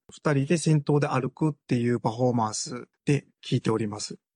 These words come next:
日本らしさっていうのを打ち出せるのかなと思っていて、世界からどこまで日本チームを、こう、注目していただけるかわかんないですけども、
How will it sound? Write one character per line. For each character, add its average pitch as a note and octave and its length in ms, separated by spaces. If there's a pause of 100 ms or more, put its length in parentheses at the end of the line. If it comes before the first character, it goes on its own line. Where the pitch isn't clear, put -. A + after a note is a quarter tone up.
日 F3 120
本 E3+ 200
ら F3+ 100
し - 100
さ E3 120
っ D3 60
て - 180
い C#3 40
う - 20
の B2 320
を C3+ 60
打 C#3 40
ち - 140
出 B2 80
せ - 100
る D3 80
の D3 100
か - 80
な B2 220
と - 100
思 A#2+ 120
っ - 20
て - 180
い B2+ 120
て、 D3+ 500
世 - 140
界 F3 120
か C#3 60
ら B2 60
ど D3 100
こ F#3 100
ま E3+ 140
で E3 220 (180)
日 F3 120
本 D#3+ 200
チ E3 160
ー D3+ 100
ム B2 140
を、 A2+ 300 (100)
こ A#2 340
う、 - 40
注 E3 160
目 D#3+ 240
し - 80
て E3+ 100
い D#3 60
た E3+ 80
だ E3+ 100
け F#3+ 100
る F#3+ 60
か D3 140
わ C3 100
か G3 120
ん G3+ 40
な F#3+ 80
い D#3+ 80
で C#3+ 60
す C3+ 80
け C#3 100
ど B2 80
も、 C3+ 380